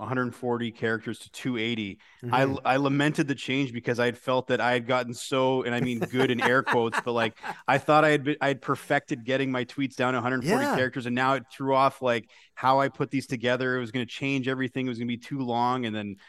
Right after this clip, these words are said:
Speaker 1: obviously we know that it, it, it worked out fine. But I, in that moment, <laughs> I was probably one of the few, I guess, hipster Twitter users who were like, "No, we need to keep it at
Speaker 2: Yeah, I
Speaker 1: a hundred forty
Speaker 2: was the
Speaker 1: characters."
Speaker 2: same.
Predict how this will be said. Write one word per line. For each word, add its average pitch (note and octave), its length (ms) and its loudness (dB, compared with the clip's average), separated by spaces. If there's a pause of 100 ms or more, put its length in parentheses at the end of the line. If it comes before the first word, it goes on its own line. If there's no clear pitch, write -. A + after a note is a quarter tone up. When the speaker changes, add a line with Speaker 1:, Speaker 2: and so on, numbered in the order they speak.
(200)
Speaker 1:
obviously A#2 340 -2
we A2+ 80 -4
know A2 180 -2
that G#2+ 120 -2
it, G#2 160 -6
it, A#2 180 -10
it A#2 80 -10
worked A2+ 240 -6
out A2 140 -2
fine. A#2+ 260 0
But A2+ 100 -2
I, B2 120 2
in B2+ 160 -4
that B2+ 160 -2
moment, B2 340 0
<laughs> - 20 -2
I D#3 60 0
was C#3 160 -6
probably D3 280 0
one C3+ 120 -2
of C3+ 80 -2
the A#2+ 80 -8
few, B2+ 420 -4 (240)
I A2+ 100 -2
guess, A#2 220 -2
hipster B2+ 400 -4
Twitter A#2 280 -4
users A2+ 360 -6
who A#2+ 100 -12
were A2+ 100 -4
like, G#2+ 180 -6 (120)
"No, F3+ 420 -4 (260)
we C3+ 60 -4
need D3 80 2
to C#3+ 60 -2
keep D#3+ 200 -2
it C#3+ 60 2
at C3+ 60 2
Speaker 2:
Yeah, B2+ 40 2
I B2 40 0
Speaker 1:
a - 20 0
hundred C3+ 180 0
forty C#3+ 220 0
Speaker 2:
was A3 100 -4
the D3 60 -2
Speaker 1:
characters." D#3+ 400 -2
Speaker 2:
same. F2+ 60 -12